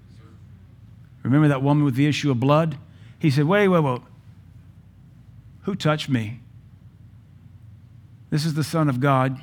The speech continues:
Couldn't figure out which person out of that crowd had touched him. So wh-, what we're dealing with is there is an element where faith does make thee whole. When we study a doctrine, we have to look at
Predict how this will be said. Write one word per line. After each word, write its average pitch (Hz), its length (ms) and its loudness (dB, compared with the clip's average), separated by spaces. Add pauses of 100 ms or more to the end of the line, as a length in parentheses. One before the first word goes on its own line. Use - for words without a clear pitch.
(460)
Couldn't 143 220 -4
figure 135 260 -2
out 131 120 -4
which 139 240 -6
person 135 340 -4
out 123 100 -2
of 120 80 -4
that 120 120 -10
crowd 123 260 -4
had 113 140 -8
touched - 360 -10
him. - 160 -14 (920)
So 131 200 -4
wh-, 151 280 -6
what 147 160 0
we're 139 100 0
dealing 160 300 2
with 135 240 0
is 120 360 -8 (400)
there 123 200 2
is 131 100 0
an 139 80 -2
element 139 520 -2
where 123 180 -6
faith 107 520 -12 (440)
does 117 240 -4
make 110 240 -6
thee 123 80 -2
whole. 123 260 -2 (220)
When 143 160 4
we 151 100 4
study 190 460 0 (200)
a 113 80 -8
doctrine, 165 520 0
we 131 100 2
have 131 140 0
to 135 80 -4
look 123 160 -4
at 123 60 -10